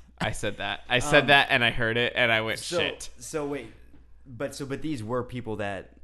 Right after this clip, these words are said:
Speaker 2: like, had come from the original Japanese occupation. They weren't just, like, missionaries or, like,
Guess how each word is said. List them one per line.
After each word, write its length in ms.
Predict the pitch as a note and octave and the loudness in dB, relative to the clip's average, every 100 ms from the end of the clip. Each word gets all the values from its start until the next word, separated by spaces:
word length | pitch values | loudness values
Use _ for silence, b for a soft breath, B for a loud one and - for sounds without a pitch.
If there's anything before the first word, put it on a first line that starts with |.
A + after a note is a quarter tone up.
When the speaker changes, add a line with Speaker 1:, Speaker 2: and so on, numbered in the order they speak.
| - G2 | -18 -10
Speaker 2:
like, 180 | A2 G#2 | -8 -6
had 200 | A2 A2+ | -8 -6
come 220 | A#2 G#2 | -6 -6
from 140 | G#2+ G#2 | -6 -6
the 100 | F#2+ | -6
original 260 | G2+ F#2+ | -6 -8
Japanese 360 | F2+ F#2 F#2 F2 | -8 -10 -10 -12
occupation. 600 | E2 E2+ - G#2 E2+ F2 | -12 -12 -8 -8 -8 -10
They 60 | F#2 | -10
weren't 160 | F2 | -10
just, 100 | - | -12
like, 140 | F#2 F2 | -12 -8
missionaries 680 | G2 F#2+ F#2 F2+ F2 E2 F#2+ | -8 -10 -12 -12 -12 -12 -10
or, 280 | F2 E2 - | -10 -12 -14
like, 180 | F2+ | -14